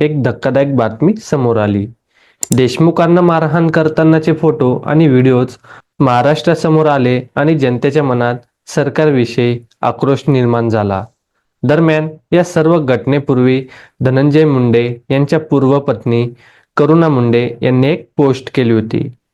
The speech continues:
तीन मार्च म्हणजेच सोमवार रोजी धनुभाऊ राजीनामा देतील. तीन मार्च तर नाही, पण त्याच्या ठीक दुसऱ्या दिवशी म्हणजेच मंगळवारी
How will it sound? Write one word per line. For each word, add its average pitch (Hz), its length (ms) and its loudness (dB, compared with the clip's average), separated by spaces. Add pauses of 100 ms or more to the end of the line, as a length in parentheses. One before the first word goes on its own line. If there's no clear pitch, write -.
(360)
तीन 175 220 4
मार्च 135 440 -2 (240)
म्हणजेच 135 480 0 (280)
सोमवार 151 380 2
रोजी 123 440 0 (400)
धनुभाऊ 143 600 2
राजीनामा 127 520 0
देतील. 107 500 -2 (600)
तीन 156 240 4
मार्च 165 380 0 (140)
तर 175 140 2
नाही, 151 380 0 (240)
पण 170 120 2
त्याच्या 165 260 0
ठीक 165 340 -4
दुसऱ्या 127 320 0
दिवशी 143 600 0
म्हणजेच 135 520 0 (380)
मंगळवारी 131 720 2